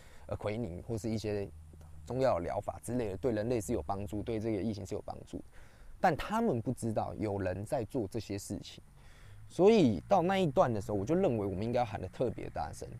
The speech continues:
就是把喊到那一些可能真的有办法感知到我们，或是说他真的已经知道真相的一些医生听到，或是甚至是一些可能在里面的，呃，护理师啊等等的人，就是医疗相关人员知道，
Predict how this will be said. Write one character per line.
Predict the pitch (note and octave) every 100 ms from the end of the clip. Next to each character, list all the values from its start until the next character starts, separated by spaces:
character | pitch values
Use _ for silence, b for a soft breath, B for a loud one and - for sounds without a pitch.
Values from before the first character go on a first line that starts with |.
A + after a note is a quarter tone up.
| - B B
就 | -
是 | D3 D3+
把 | - D#2 - - - - - - -
喊 | - G#2
到 | A2 D3
那 | C3+
一 | B2+
些 | B2+ A#2+ A#2+
可 | -
能 | F#2 G#2
真 | C3+ D3 D3+
的 | A#2 - - - - -
有 | G#2
办 | B2+
法 | A2
感 | G2+ F2
知 | G#2 A#2
到 | G#2+
我 | F#2
们， | C#2 - -
或 | A2
是 | A#2+
说 | G#2+ G2+
他 | - A2
真 | A#2+ A#2+
的 |
已 | F2+
经 | - F#2+
知 | - G2
道 | F#2+
真 | - G2
相 | G2+ F2+
的 | F2+
一 |
些 | F#2 F2
医 | F2 F#2+
生 | - -
听 | G#2 -
到， | - D2+ b b b b b b
或 | - C3+
是 | C3
甚 | D3 A#2+
至 | A#2
是 | G#2+
一 | G#2
些 | G2+ G2 F2+
可 | -
能 | F2+
在 | F#2 F#2+
里 |
面 | - F2
的， | - - - -
呃， | - -
护 | A#2
理 | F#2
师 | - G2
啊 | - -
等 | A2
等 | G#2+ -
的 | -
人， | - G2+
就 | -
是 | G#2+
医 | A#2
疗 | G2+
相 | G#2
关 | G2 F#2
人 | G2+
员 | F#2+ G2+
知 | - G#2+
道， | -